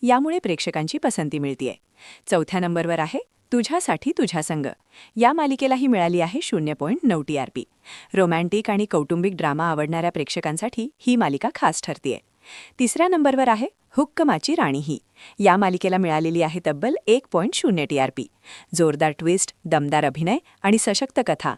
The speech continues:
यामुळे ही मालिका टॉप थ्रीमध्ये पोहोचलीये. दुसऱ्या नंबरवर आहे प्रेक्षकांची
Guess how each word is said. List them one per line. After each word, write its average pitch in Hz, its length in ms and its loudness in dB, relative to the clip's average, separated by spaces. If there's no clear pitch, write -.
यामुळे 190 440 4
ही 320 120 2
मालिका 220 360 2
टॉप 233 240 6
थ्रीमध्ये 185 420 2
पोहोचलीये. 139 480 -2
दुसऱ्या 240 320 6
नंबरवर 262 380 4
आहे 220 200 2
प्रेक्षकांची 320 600 2